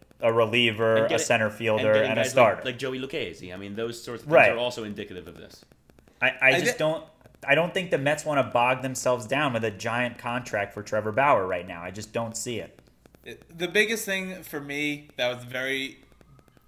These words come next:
Speaker 3: easy telltale sign that they weren't signing Bauer is when they wouldn't offer George Springer twenty-five million a year.
Speaker 2: Fuck
Speaker 1: Right.
Speaker 2: him.
Speaker 3: And
Speaker 1: I
Speaker 3: Bauer's
Speaker 1: agree.
Speaker 3: gonna,
Speaker 2: George
Speaker 3: Bauer's
Speaker 2: Springer.
Speaker 3: asking for ten million more
Speaker 2: Fuck
Speaker 3: a
Speaker 2: him
Speaker 3: year.
Speaker 2: in his
Speaker 3: So if they're not gonna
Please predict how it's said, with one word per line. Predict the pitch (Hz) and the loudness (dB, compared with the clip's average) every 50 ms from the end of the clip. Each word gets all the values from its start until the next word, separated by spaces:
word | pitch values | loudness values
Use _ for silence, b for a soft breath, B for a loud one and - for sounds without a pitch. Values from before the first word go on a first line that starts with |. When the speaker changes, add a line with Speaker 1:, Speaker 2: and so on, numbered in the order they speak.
| _ - | _ -16
Speaker 3:
easy | 196 196 202 180 185 180 165 | -10 -10 -8 -8 -10 -12 -14
telltale | - - 165 156 151 156 156 143 139 | -8 -6 -4 -4 -4 -4 -4 -6 -6
sign | - 147 135 131 135 135 | -4 -6 -6 -6 -6 -8
that | 131 127 | -8 -8
they | 127 117 | -8 -8
weren't | 113 123 135 139 135 120 | -8 -8 -8 -10 -10 -8
signing | - 143 131 131 131 123 | -6 -6 -6 -6 -8 -6
Bauer | 123 123 127 131 131 135 139 139 135 B B B B B B B | -4 -2 -2 0 -2 -2 -2 -4 -6 B B B B B B B
is | 120 117 | -12 -10
when | 120 127 127 123 | -8 -8 -8 -6
they | 123 123 123 | -6 -6 -6
wouldn't | 120 120 131 139 139 135 135 139 135 135 - - _ _ _ _ _ _ _ _ _ | -6 -6 -6 -4 -4 -2 -2 -4 -4 -8 -16 -20 _ _ _ _ _ _ _ _ _
offer | - 143 143 135 - 143 131 | -4 -4 -4 -4 -4 -8 -10
George | 120 120 135 127 123 | -8 -8 -8 -10 -10
Springer | 117 - - 131 123 123 123 131 | -12 -12 -8 -8 -6 -6 -6 -8
twenty-five | - - 147 147 143 147 151 147 147 147 | -8 -10 -12 -10 -8 -4 -2 -4 -4 -4
million | 151 156 156 156 156 | -8 -12 -12 -14 -14
a | 160 | -14
year. | 160 160 160 160 | -12 -10 -2 2
Speaker 2:
Fuck | 147 143 135 | 4 4 4
Speaker 1:
Right. | 110 98 | 4 2
Speaker 2:
him. | 107 98 90 | 0 -2 -4
Speaker 3:
And | - 127 135 - | -6 -4 2 6
Speaker 1:
I | - 127 | 8 8
Speaker 3:
Bauer's | - 156 160 - - | 8 8 8 6 4
Speaker 1:
agree. | 175 160 160 | 4 2 0
Speaker 3:
gonna, | 156 160 | 0 0
Speaker 2:
George | 151 147 147 143 - | 0 0 -2 0 2
Speaker 3:
Bauer's | 156 175 175 175 | 2 4 4 6
Speaker 2:
Springer. | 180 180 175 170 131 131 | 6 6 4 4 4 0
Speaker 3:
asking | 123 | -2
for | 120 175 165 | 0 -2 -2
ten | 165 - - - 190 185 180 175 | -2 -4 -4 -2 -2 -2 0 -2
million | 175 170 170 165 160 151 151 | -2 -2 0 0 0 -2 0
more | 147 147 156 139 | 2 2 2 2
Speaker 2:
Fuck | 127 | 0
Speaker 3:
a | 123 | -2
Speaker 2:
him | 120 123 143 143 | -2 -2 -2 -2
Speaker 3:
year. | 143 139 | -2 -4
Speaker 2:
in | 131 131 131 | -6 -8 -8
his | 127 110 117 127 113 104 | -8 -8 -8 -8 -6 -2
Speaker 3:
So | 156 143 147 | -2 -2 -2
if | 147 | 2
they're | - 175 175 | 2 4 4
not | 180 196 190 | 4 4 2
gonna | 156 | 2